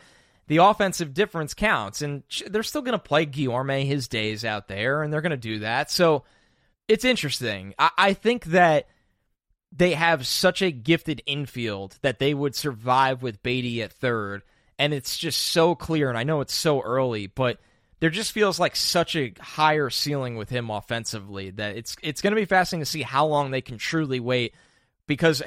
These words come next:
of how respected Escobar is in that clubhouse.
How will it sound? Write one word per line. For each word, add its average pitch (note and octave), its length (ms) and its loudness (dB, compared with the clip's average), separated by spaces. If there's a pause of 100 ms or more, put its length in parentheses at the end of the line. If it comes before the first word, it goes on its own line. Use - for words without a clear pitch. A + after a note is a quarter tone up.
(120)
of C3 100 -4
how C#3+ 200 4
respected E3 800 2
Escobar F3 540 2
is G#3+ 500 2
in G3 120 -4
that G3 160 0
clubhouse. G#3 600 2